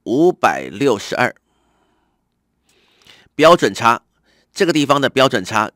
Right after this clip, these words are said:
绝对不是母体标准差，因为母体我们不知道。那么这是样本的标准差，于是我们用的是 S，S 值是二十八。现在我们的显著水准，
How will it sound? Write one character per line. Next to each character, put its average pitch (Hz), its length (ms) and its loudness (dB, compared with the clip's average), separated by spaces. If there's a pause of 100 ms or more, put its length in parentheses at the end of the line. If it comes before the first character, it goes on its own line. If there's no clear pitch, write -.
绝 104 160 -4
对 113 100 -2
不 98 140 -8
是 101 180 -8
母 90 180 -10
体 - 140 -10
标 92 160 -6
准 82 180 -10
差， 78 380 -12
因 - 80 -14
为 110 140 -4
母 101 200 -8
体 - 300 -16
我 78 100 -14
们 80 140 -18
不 - 100 -14
知 117 140 -12
道。 127 220 2 (880)
那 135 180 2
么 95 180 -8
这 160 160 -4
是 123 160 -4
样 135 340 0
本 82 140 -10
的 73 80 -10
标 107 180 -2
准 78 200 -8
差， 95 320 -6
于 101 100 -8
是 101 200 -6
我 87 160 -8
们 85 140 -10
用 113 160 -4
的 90 120 -10
是 - 320 -10 (300)
S，S - 1700 -8
值 107 180 -10
是 - 320 -6 (140)
二 110 160 -6
十 - 120 -14
八。 90 300 -2 (1300)
现 196 220 -6
在 165 160 4
我 101 140 -2
们 82 100 -10
的 113 60 -2
显 87 200 -8
著 131 140 -4
水 98 180 -6
准， - 220 -6